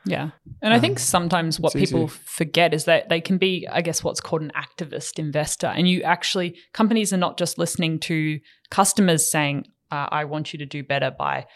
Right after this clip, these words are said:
Speaker 1: E S G factors." And they're not just listening to clients, they're actually listening to investors
Speaker 2: Mm.
Speaker 1: as well. And you can,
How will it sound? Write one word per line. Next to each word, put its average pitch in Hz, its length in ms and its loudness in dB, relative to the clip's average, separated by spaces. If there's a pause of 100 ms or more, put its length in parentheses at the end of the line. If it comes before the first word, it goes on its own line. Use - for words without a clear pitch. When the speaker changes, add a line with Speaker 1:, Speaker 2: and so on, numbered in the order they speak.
(300)
Speaker 1:
E 156 100 4
S 139 120 0
G 143 160 -2
factors." 139 500 -4
And 165 80 0
they're 165 80 0
not 165 180 0
just 165 180 -4
listening 160 260 -6
to 147 80 -6
clients, 170 480 0
they're - 80 -2
actually 160 300 -2
listening 151 300 -4
to - 120 -6
investors 147 500 2
Speaker 2:
Mm. 139 40 6
Speaker 1:
as 117 120 2
well. 202 220 8
And 160 160 2
you 208 80 -2
can, 170 240 -2